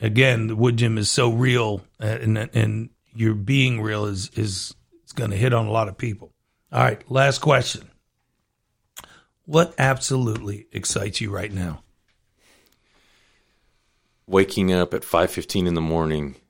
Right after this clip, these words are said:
Speaker 2: and coming in here to work out. Sitting down in here, it's like, this is my favorite drug. Like, coming in here, working out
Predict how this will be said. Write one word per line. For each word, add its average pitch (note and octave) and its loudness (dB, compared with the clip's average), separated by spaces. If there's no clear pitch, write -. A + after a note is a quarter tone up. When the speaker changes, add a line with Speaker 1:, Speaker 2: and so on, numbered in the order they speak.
Speaker 2:
and E2+ -12
coming D#2+ -2
in D2+ -4
here D2+ -4
to C#2 -4
work C#2+ -6
out. D2 -8
Sitting G#2+ 2
down F2+ 2
in D#2+ -4
here, D#2 -2
it's E2 -4
like, - -2
this A2+ 2
is F2+ 0
my D2+ 2
favorite C2+ -4
drug. C#2+ -8
Like, - -12
coming F2 0
in D#2 2
here, D2 -4
working D#2+ -2
out C#2+ -6